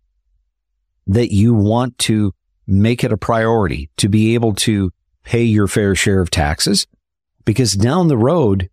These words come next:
you can have many negative implications. You know, oftentimes business owners will be buying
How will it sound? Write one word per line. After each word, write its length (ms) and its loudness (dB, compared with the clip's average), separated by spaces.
you 220 0
can 120 -2
have 360 0
many 340 2
negative 640 0
implications. 800 -2
You 120 0
know, 260 -2
oftentimes 680 0
business 420 0
owners 380 0
will 200 0
be 200 0
buying 600 0